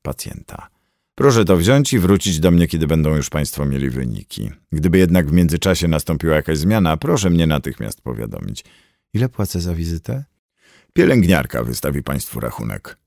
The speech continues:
dorzucił kilka zdawkowych słów otuchy. „Anno,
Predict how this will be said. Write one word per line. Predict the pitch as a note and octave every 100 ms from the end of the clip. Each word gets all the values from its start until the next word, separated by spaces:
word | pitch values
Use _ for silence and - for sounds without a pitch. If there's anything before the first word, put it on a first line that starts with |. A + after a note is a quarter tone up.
| _ -
dorzucił | A#2 A#2+ A#2+ F2 D#2
kilka | - F#2 -
zdawkowych | E2 C2 C#2+ - F#2 D2+ C2+
słów | - E2+ D2+ -
otuchy. | D#2 - G#1+ - G1+ G1+ _ _ _ _ _ _
„Anno, | - F#2+ G2 F2+ F#2+ C3+